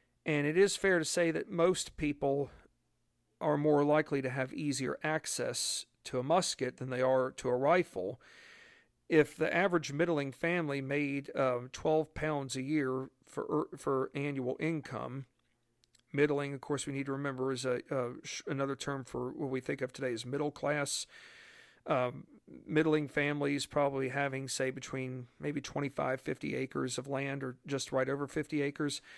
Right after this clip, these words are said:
The average middling family making twelve pounds a year in terms of money what are they gonna afford? Be able to afford, that is. A musket or a rifle? A musket. The average musket probably would have cost you maybe six pounds.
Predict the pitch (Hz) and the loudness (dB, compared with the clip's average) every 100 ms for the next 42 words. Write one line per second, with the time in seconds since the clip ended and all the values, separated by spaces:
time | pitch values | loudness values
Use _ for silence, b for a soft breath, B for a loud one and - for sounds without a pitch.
0 | B B B B 156 151 190 180 156 156 | B B B B 4 4 4 2 4 4
1 | 165 160 143 147 147 151 147 135 135 135 | 4 2 0 0 2 0 0 -4 -6 -8
2 | - 143 147 151 - 143 139 143 - 165 | 0 2 2 -2 -4 -4 -2 -4 -4 -2
3 | 135 120 127 127 139 135 147 139 123 123 | -2 -2 -4 -4 -6 -6 -6 -4 -2 -2
4 | 120 131 b b b b b - 165 202 | -6 -10 b b b b b 4 6 8
5 | 175 160 165 143 131 - 147 - - - | 6 4 2 2 0 0 0 -2 -6 -12
6 | - 147 175 160 123 - 143 110 123 120 | 0 2 4 2 0 -4 -4 -4 -4 -6
7 | 117 143 139 - - _ - 120 160 - | -6 -8 -8 -8 -8 _ -6 0 0 2
8 | 185 151 135 143 147 - - - _ _ | 2 4 4 2 2 -2 -10 -12 _ _
9 | - 123 156 - - - - b b b | -6 2 2 0 -8 -14 -18 b b b
10 | - 139 165 160 156 170 175 - 160 147 | 0 4 6 4 4 2 4 -2 -2 2
11 | 151 151 143 - 156 151 147 151 143 139 | 4 4 -2 -2 2 2 2 -4 -2 -2
12 | 131 - 147 - - - 180 90 98 143 | -4 -4 -4 -6 -8 -4 -4 -6 -12 -10
13 | - | -10